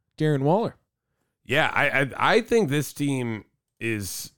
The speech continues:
Speaker 2: like, surprisingly better. Um,
Speaker 1: Saquon healthy, hopefully. Defense is all right. O-line's all right.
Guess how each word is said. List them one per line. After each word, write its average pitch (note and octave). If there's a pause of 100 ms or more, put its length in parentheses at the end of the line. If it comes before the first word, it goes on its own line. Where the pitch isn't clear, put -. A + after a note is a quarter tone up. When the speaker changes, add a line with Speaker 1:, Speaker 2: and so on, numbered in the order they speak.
(220)
Speaker 2:
like, -
surprisingly C3
better. D3 (680)
Um, F#2
Speaker 1:
Saquon D3+
healthy, D3+
hopefully. C#3
Defense C3+
is B2+
all C3
right. B2+ (400)
O-line's C#3
all C3+ (280)
right. B2